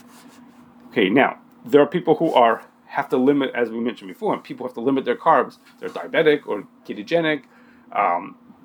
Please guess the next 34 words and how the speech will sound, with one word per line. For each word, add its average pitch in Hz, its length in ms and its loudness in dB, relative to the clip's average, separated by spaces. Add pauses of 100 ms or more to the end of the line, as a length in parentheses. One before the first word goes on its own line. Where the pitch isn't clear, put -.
(260)
diet, 120 360 2 (180)
and 104 120 -12
they 135 80 6
need 135 180 2
to, 123 380 2 (400)
uh, 87 280 -14 (320)
limit 143 320 2
the 123 100 -6
amount 117 280 -4
of, 98 340 -8 (440)
uh, 92 180 -8
matzah 110 240 -6
that 92 120 -14
they 90 80 -18
eat. 123 240 -10 (180)
I'm 110 140 -14
sorry, 98 140 -4
the 98 80 -6
amount 120 320 -4
of - 180 -16
carbs 117 280 4
that - 100 -8
they 92 80 -16
eat. - 240 -14 (680)
So, 131 360 2 (140)
uh, 107 260 -2
there's 113 200 -8
quite, 151 260 2 (800)
quite 135 300 4
a 139 60 -4
lot 127 240 -4
of - 140 -14
carbs 107 380 -6 (100)
in 104 280 -14